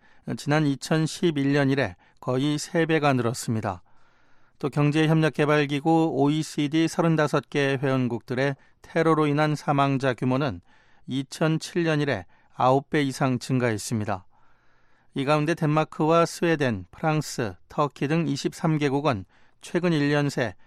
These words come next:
테러 관련 사망자가 나왔습니다. 이번 조사에서 미국의 평화지수는 열한 계단 더 떨어져 선진국 가운데 최하위를 기록했습니다.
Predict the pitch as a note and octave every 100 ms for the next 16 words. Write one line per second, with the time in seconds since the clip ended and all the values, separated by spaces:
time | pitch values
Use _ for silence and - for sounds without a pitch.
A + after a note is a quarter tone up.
0 | _ - E3 D#3 C#3+ C#3 D3+ D#3 - D3+
1 | C#3+ C#3 B2+ B2 A#2 A#2+ A#2 G#2+ - A2
2 | G#2 F2+ _ - - _ - - - _
3 | _ - C3 D3 D#3 D#3 D#3+ D#3 D#3 D#3
4 | - F3 E3 C#3+ D3+ D#3 D#3 - D#3+ C#3+
5 | C3 - D#3 C3+ F2+ _ - - C#3 C#3
6 | D#3 D3+ D3 C#3+ D#3+ D3+ C3 C#3+ C3+ C3+
7 | G#2+ F#2 - _ - D3+ C#3+ C#3+ C3+ -
8 | A#2+ A#2 A2 C3+ C#3 - D#3+ D3 C3+ -
9 | C#3+ C#3 C3 B2 - G2+ - G2+ - -
10 | - -